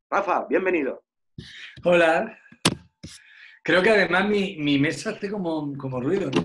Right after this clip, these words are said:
Speaker 1: Está, está como chillona. <laughs> Crin, crin, crin, crin, crin.
Speaker 2: Exacto. Pues, mira,
Speaker 1: Bueno, estaba
Speaker 2: ahora
Speaker 1: diciendo también, porque te quiero rescatar y ya te dejo.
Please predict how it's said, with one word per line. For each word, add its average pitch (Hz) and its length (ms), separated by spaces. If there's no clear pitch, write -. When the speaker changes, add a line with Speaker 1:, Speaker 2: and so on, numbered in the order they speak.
Speaker 1:
Está, - 220
está 131 220
como 208 160
chillona. 165 680
<laughs> - 760
Crin, 151 260
crin, 254 320
crin, 185 240
crin, 113 220
crin. 156 260
Speaker 2:
Exacto. 160 680
Pues, 139 220
mira, 185 200
Speaker 1:
Bueno, 185 160
estaba 214 200
Speaker 2:
ahora 254 120
Speaker 1:
diciendo 233 380
también, 208 440
porque 139 340
te 139 120
quiero 170 220
rescatar 170 400
y 170 80
ya 156 120
te 151 80
dejo. 123 380